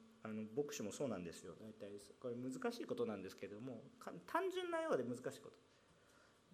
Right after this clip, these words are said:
と。例えば、いろんなセミナーがあってね、たくさんの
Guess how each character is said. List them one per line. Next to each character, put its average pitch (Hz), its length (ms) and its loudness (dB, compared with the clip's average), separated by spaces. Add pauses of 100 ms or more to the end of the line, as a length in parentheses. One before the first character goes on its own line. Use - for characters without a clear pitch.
(880)
と。 135 60 -4
例 170 120 6
え - 20 6
ば、 135 240 8 (420)
い 143 40 2
ろ 180 120 8
ん - 20 0
な 180 80 6
セ 196 140 8
ミ 196 120 6
ナ 127 100 8
ー 110 80 4
が 107 100 4
あ - 20 4
っ 107 100 -2
て 123 80 2
ね、 156 300 2 (420)
た 147 80 -8
く - 80 -10
さ 190 120 6
ん 175 60 2
の 120 260 4